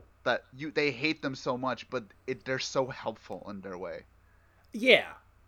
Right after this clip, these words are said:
Speaker 2: <coughs> And so it's, that's another weird thing too there with, uh, some of the references is, um,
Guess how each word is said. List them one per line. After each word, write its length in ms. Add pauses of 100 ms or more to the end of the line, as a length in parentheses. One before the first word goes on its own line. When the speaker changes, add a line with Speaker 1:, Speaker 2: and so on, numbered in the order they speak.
(680)
Speaker 2:
<coughs> 60 (840)
And 140
so 180
it's, 260 (340)
that's 240
another 260
weird 320
thing 180
too 300
there 180
with, 200
uh, 480
some 240
of 60
the 60
references 640
is, 120
um, 300